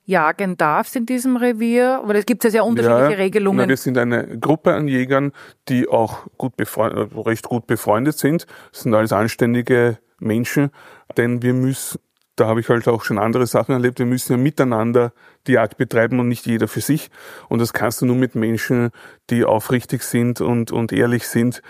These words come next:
Speaker 2: und ihr ihre Passion genauso teilen wie du. Das ist beim Kochen übrigens ganz genauso.
Speaker 1: Mhm.
Speaker 2: Und da haben halt die falschen Leute nichts verloren. Und da habe ich das große Glück, dass das so ist.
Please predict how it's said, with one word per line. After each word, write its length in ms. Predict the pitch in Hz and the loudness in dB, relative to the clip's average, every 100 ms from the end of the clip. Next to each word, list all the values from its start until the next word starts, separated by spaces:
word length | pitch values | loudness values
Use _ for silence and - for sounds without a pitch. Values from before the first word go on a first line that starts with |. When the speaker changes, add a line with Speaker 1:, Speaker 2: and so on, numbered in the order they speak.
| - - | -20 -12
Speaker 2:
und 360 | - 117 117 - | -4 -2 -2 -8
ihr 640 | - 117 117 117 117 120 143 _ _ _ _ _ _ | -12 -4 0 2 2 -2 -10 _ _ _ _ _ _
ihre 200 | 123 120 | -2 0
Passion 560 | 120 135 - 120 117 135 | 2 0 0 2 2 2
genauso 560 | - 123 123 117 123 135 | 0 2 2 2 2 -2
teilen 440 | - 104 117 120 | 0 0 0 -2
wie 80 | 120 | -4
du. 360 | 113 120 143 143 - | -4 -2 -2 -4 -8
Das 160 | 117 | -8
ist 60 | 123 | -6
beim 140 | 117 | -4
Kochen 280 | - 107 117 | -2 -2 -2
übrigens 340 | 110 110 107 - | -4 -4 -6 -6
ganz 200 | 107 - | -8 -6
genauso. 380 | 110 233 214 | -4 -2 0
Speaker 1:
Mhm. 100 | 247 254 _ - - - - _ _ _ _ _ | -2 -4 _ -20 -20 -20 -20 _ _ _ _ _
Speaker 2:
Und 200 | 131 117 | -4 0
da 80 | 120 | 0
haben 180 | 117 120 | 2 0
halt 200 | 120 - | -2 -4
die 60 | |
falschen 320 | 113 110 - | -2 -2 0
Leute 240 | 113 110 117 | 0 0 0
nichts 240 | 117 - | -2 -2
verloren. 320 | - 110 104 | 0 0 0
Und 220 | 110 110 - | -4 -8 -6
da 120 | - 113 | -2 0
habe 120 | 123 | -2
ich 40 | |
das 140 | 135 123 | -2 -2
große 300 | 127 127 139 | 0 0 -2
Glück, 200 | 147 - | -2 -2
dass 180 | 127 - | -4 -2
das 120 | 120 | -4
so 100 | 117 | -2
ist. 180 | 143 | -2